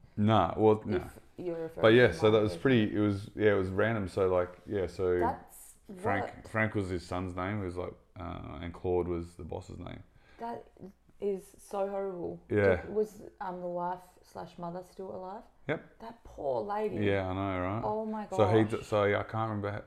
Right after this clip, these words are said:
Speaker 1: h-, how it happened exactly. Claude, Claude was having issues already. He's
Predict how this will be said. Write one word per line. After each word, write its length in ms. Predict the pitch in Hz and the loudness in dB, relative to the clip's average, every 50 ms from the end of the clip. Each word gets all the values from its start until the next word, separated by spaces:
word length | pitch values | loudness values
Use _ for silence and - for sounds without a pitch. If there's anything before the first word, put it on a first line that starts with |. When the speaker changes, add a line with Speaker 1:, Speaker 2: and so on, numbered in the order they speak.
| - - | -12 -10
Speaker 1:
h-, 60 | 92 | -6
how 140 | 92 92 90 | -6 -6 -4
it 60 | 92 | -4
happened 400 | 92 95 92 - 92 90 87 85 | -6 -8 -8 -8 -8 -8 -6 -6
exactly. 880 | 85 82 85 87 85 85 85 85 87 92 - - - 87 85 87 98 | -6 -6 -6 -4 -2 -2 0 -2 -2 -4 -6 -8 -8 -6 -4 -4 -4
Claude, 460 | 101 - - 110 107 104 104 104 98 98 - - - _ _ _ _ | -4 -6 -2 0 2 4 4 2 2 -2 -10 -18 -20 _ _ _ _
Claude 300 | - - - 123 123 120 | -4 2 4 6 6 6
was 120 | 117 104 101 | 6 4 2
having 280 | 104 98 87 87 85 | 2 0 2 2 0
issues 360 | 85 85 85 - 90 85 80 | -2 -2 -4 -4 -4 -2 -2
already. 180 | 85 80 80 78 80 95 | -2 -2 -2 -2 -2 -4
He's 180 | 101 92 - | -4 -4 -6